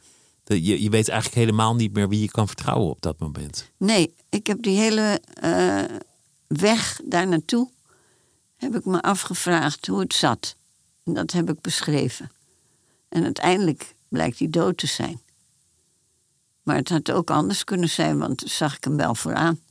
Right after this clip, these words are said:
Speaker 1: Om dan lachend tevoorschijn te komen.
Speaker 2: Ja.
Speaker 1: Zeggen, "Haha, ik had je, hè?"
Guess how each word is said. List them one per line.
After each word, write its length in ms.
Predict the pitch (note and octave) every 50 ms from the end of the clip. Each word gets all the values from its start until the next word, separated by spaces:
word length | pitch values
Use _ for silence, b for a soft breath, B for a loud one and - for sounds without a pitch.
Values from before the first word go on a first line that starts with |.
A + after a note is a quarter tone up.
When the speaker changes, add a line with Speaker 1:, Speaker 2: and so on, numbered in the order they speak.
| b b b b b b b b b b b _
Speaker 1:
Om 100 | - G#2
dan 180 | G#2 G#2+ G#2+
lachend 280 | G#2 A2 G#2+ - A#2+ A2
tevoorschijn 560 | - G#2+ - - B2 B2 - - - G#2 G2
te 100 | F#2+ F#2+
komen. 300 | - - F2+ E2 E2+ E3+
Speaker 2:
Ja. 180 | E3 E3+ E3 D#3
Speaker 1:
Zeggen, 200 | D3+ D#3+ D#3+ -
"Haha, 260 | A2 G#2 A2 G#2+ G#2 F#2+
ik 100 | F#2 -
had 240 | - B2 B2 - -
je, 100 | F#2 D#2+
hè?" 160 | E2+ A2+